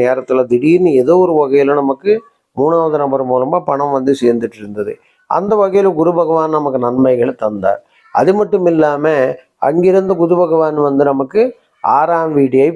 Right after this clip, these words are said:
பார்த்தாரு, கடனை ஒழிச்சார். நீண்ட வருஷங்களா, பத்து பதினஞ்சு வருஷங்களா கடன் நம்மளால அடைக்க முடியல, வீடு திருப்ப முடியல,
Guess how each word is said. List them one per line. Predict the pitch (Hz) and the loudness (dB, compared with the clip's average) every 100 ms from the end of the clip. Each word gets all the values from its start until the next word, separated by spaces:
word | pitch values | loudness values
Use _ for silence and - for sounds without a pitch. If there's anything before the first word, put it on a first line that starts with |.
| 123 | -2
பார்த்தாரு, | 120 120 113 110 - | -4 -2 -4 -4 -6
கடனை | 127 135 160 160 127 | -2 -2 -2 -2 0
ஒழிச்சார். | 113 101 98 87 - _ _ _ _ _ _ _ - | -2 0 0 0 -4 _ _ _ _ _ _ _ -2
நீண்ட | 123 170 196 190 185 | 2 2 2 2 2
வருஷங்களா, | 175 165 185 180 180 180 | 0 2 2 2 2 0
பத்து | 156 - 165 | -4 -4 0
பதினஞ்சு | 165 165 156 147 | 2 0 2 2
வருஷங்களா | 151 160 180 170 175 165 | 2 0 0 2 0 0
கடன் | 151 160 160 | -2 0 0
நம்மளால | 151 147 143 156 139 | 0 0 0 0 -2
அடைக்க | 147 151 | -2 -2
முடியல, | 139 131 123 117 117 117 - _ _ _ _ | -2 2 2 4 2 -2 -10 _ _ _ _
வீடு | 135 180 185 - | 2 4 2 0
திருப்ப | 156 160 165 | 0 0 -2
முடியல, | 139 135 123 117 | 0 0 2 2